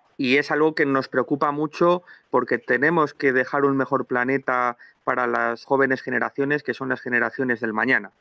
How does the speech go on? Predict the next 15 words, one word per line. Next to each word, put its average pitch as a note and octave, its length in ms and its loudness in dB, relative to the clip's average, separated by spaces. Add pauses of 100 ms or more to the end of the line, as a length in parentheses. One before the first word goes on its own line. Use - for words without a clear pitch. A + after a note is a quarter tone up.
(220)
Entonces, C3 520 -2
bueno, B2+ 300 0
pues - 280 -6
este - 260 -2
proyecto C#3 800 0
pretende, C#3+ 880 2 (380)
ante B2+ 320 -2
todo, D3 240 2
concienciar C#3 800 0 (380)
que C#3 200 4
es C#3+ 140 0
importante C#3+ 640 -2
salvar C3+ 440 0
el C#3 120 2
planeta D#3 640 -2